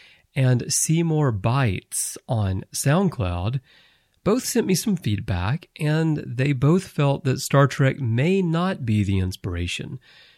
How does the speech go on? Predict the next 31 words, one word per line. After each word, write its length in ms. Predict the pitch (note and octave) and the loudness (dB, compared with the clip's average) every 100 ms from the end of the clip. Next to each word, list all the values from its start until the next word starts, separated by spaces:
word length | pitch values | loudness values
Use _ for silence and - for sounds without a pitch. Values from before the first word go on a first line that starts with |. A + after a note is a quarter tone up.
| _ | _
for 160 | - B2 | 0 0
three 300 | - A#2+ A2+ | 2 4 4
D 160 | G#2 F#2 | 4 0
printing. 720 | - C#3 B2+ - F2+ F2+ G#2+ - | 6 6 6 0 -6 -8 -12 -4
And 520 | G#2+ G2+ G2 F#2+ F#2 | 0 0 0 -2 -4
William, 640 | A#2 A2+ D3 D#3 F#2+ F#2+ | 0 4 4 4 2 0
who 180 | F#2 F#2+ | 0 -2
is 120 | F#2 - | -2 -4
actually 320 | A2 F#2+ F#2+ | -6 -4 -6
a 60 | F#2 | -4
chemist, 460 | - D#3 G2+ - - - - - - _ | 2 2 2 -4 -10 -20 -20 -20 -20 _
sees 480 | - C#3 B2+ A2+ - | 0 2 2 2 -4
three 240 | B2+ C3+ | 2 4
D 140 | B2+ | 4
printers 640 | A#2 C#3 B2 B2+ G#2+ G2+ - | 2 4 2 2 0 0 -2
as 300 | B2 G#2+ G#2 | -2 -2 0
growing 340 | B2+ B2 A#2 | 2 4 4
out 160 | A2 G#2+ | 4 2
of 140 | G2 | 0
other 340 | - A#2+ A#2+ G#2+ | 0 2 4 2
clever 460 | - C3 A#2+ A2+ | 0 4 4 4
uses 480 | G#2 G#2+ G#2+ A2 G2 | 4 2 2 0 -2
of 120 | G2 - B2+ | -4 -2 0
inkjet 480 | B2+ - A2 - | 0 0 -2 -2
printers 480 | - G2 - F#2 F#2 | 0 -2 0 -4 -2
and 140 | F#2+ G2 | 0 0
other 180 | F#2 | -2
technology 720 | F#2 G2 G#2 F#2+ F#2+ G2 F#2+ - - _ _ _ _ | -4 -4 -2 -2 -2 -2 -2 -6 -20 _ _ _ _
over 220 | C3+ B2 A2+ | 4 6 4
the 120 | G2+ | 4
years, 500 | G2+ G2 G2 G2 | 2 2 0 -2